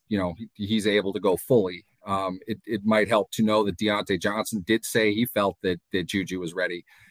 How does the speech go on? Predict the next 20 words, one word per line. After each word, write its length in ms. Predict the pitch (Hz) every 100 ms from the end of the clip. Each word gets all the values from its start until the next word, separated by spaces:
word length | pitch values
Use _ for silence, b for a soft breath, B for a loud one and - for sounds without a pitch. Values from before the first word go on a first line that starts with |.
| b -
Um, 420 | 104 101 92 85 - _ _ _ -
I 120 | 98 98
don't 180 | 87
think 140 | - -
that 200 | 90 87 - _
means 360 | 101 107 98 95
anything 300 | 87 92 85
at 60 |
all. 260 | 117 95 - b b b
I 120 | 147 156
also 220 | 143 120
don't 240 | 123 117
think 200 | - 104
the 80 | 104
Steelers 460 | - 120 110 95 98
would 160 | 101
have, 420 | 90 107 104 98 92 - -
uh, 180 | 104 92
Juju 320 | - 110 104 95
play 480 | - 120 101 98